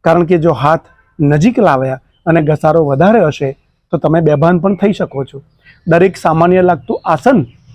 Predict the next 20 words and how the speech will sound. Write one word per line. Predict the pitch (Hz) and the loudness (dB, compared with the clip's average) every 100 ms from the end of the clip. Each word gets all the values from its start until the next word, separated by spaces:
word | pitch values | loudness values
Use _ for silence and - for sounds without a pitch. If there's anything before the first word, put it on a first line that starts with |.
| - - - _ | -20 -20 -20 _
કે | - 165 165 | -2 0 0
કસરત | 165 170 - 233 180 - _ _ _ - | 0 -4 0 -2 -2 -10 _ _ _ -2
એ | 175 170 175 - - - | 2 2 0 -4 -20 -8
દરેક | 165 160 190 202 | 0 2 2 2
માટે | 190 160 175 180 196 185 | 0 0 0 0 0 -4
એટલી | - 180 | -2 -2
સામાન્ય | - 151 151 165 170 175 - - | -2 -2 -2 0 0 -2 -6 -6
કે | 180 | -2
સલામત | 175 147 165 185 | 0 0 -2 0
નથી | 214 233 170 | 0 0 -2
હોતી. | 113 131 135 135 _ _ _ _ _ _ 143 | -6 -10 -12 -20 _ _ _ _ _ _ -2
હવે | 165 | -2
તમારી | 175 175 180 170 151 | 0 0 2 2 0
વાત, | 127 127 _ _ _ _ _ _ _ - | -4 -10 _ _ _ _ _ _ _ -4
તમારા | 151 165 202 | 0 2 2
કેસમાં | 202 165 151 190 185 131 - _ _ _ _ _ _ | 0 -2 -2 -2 -2 -2 -10 _ _ _ _ _ _
તમારા | - 151 156 156 160 | -2 0 2 2 0
હિસ્ટ્રી | 156 165 - 233 202 | 0 -2 0 0 0
પ્રમાણે | 156 131 123 127 - _ _ _ _ _ _ - | 0 -2 -6 -10 -18 _ _ _ _ _ _ -4
તમને | 147 156 160 | -2 0 0